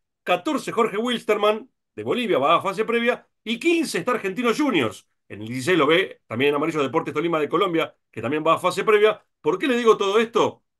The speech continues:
Porque Argentinos está en el puesto quince y del nueve al dieciséis van al bolillero número dos. Y suponiendo que los cinco que están por arriba de Argentinos pierdan, Argentinos pasa del quince al diez, por lo cual no se mueve del bolillero número dos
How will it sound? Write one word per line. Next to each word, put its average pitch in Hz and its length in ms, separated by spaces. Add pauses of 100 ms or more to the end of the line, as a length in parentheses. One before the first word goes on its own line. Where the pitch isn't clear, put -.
(160)
Porque 143 160
Argentinos 202 220
está 220 100
en 214 80
el 180 60
puesto 208 280
quince 175 600 (280)
y 147 120
del 160 180
nueve 247 180
al 226 60
dieciséis 190 280
van 214 120
al 180 80
bolillero 160 340
número 175 280
dos. 131 420 (320)
Y 135 60
suponiendo 190 440
que 175 80
los 165 160
cinco 240 280
que 151 80
están 214 140
por 175 120
arriba 202 180
de 185 60
Argentinos 156 380 (100)
pierdan, 202 720 (220)
Argentinos 143 340
pasa 214 240
del 135 140
quince 220 320
al 165 160
diez, 170 440 (180)
por 127 120
lo 127 100
cual 214 240
no 262 80
se 208 180
mueve 214 380
del 143 100
bolillero 147 400
número 156 300
dos 120 320